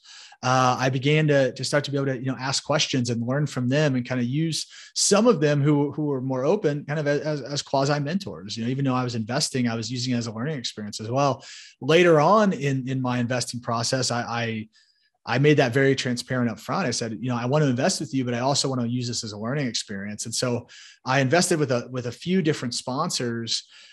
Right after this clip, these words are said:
uh, to be able to get different flavors, right? 'Cause people do things different ways. And, and I wanted to kind of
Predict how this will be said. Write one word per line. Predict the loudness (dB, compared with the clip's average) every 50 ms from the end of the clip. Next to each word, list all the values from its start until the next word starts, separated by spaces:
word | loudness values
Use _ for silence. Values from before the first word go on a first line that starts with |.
| _ _ _ -4
uh, | 0 2 2 0 0
to | -2 0 0
be | 2 4 4 4
able | 6 4 2 0
to | 2 2 4 4 4 2 0 -2 -4 -6 -8 0
get | 0 0 2
different | 2 0 -2 -2 -6 -8
flavors, | -8 -6 -4 -2 -2 -2 -4 -8 -10 -10 -8
right? | -6 -4 -4 -4 -6
'Cause | -8 -10
people | -6 -4 -2 0 0
do | 0 0
things | 0 0 -2 -2
different | -2 -4 -4 -4 -6 -6
ways. | -6 -6 -4 -2 -2 -2 -2 -2
And, | -2 -4
and | -2 -2
I | -4
wanted | -2 -2 -2 -2 -2
to | -4 -4 -6 -8 _
kind | -14 -14 -14
of | -14